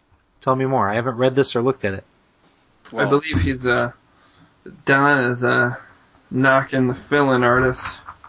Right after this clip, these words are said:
Speaker 2: who, uh, Fabio Laguna.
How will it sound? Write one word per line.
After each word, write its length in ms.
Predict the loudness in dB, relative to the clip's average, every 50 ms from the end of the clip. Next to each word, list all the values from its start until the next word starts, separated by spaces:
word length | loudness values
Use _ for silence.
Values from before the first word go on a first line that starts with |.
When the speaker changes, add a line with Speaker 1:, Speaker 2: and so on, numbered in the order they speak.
| -20 -20 _ _ -20 -20 -20 -20 -20 -20 -20 _ _ _ _ _ _ _ _
Speaker 2:
who, 220 | 0 2 4 4 4
uh, 180 | 4 4 2 0 -2 -8 -16 -20 _ _ _ 0
Fabio 500 | 2 4 4 4 4 6 6 6 6 6
Laguna. 680 | 4 4 2 0 0 2 4 4 4 4 4 2 0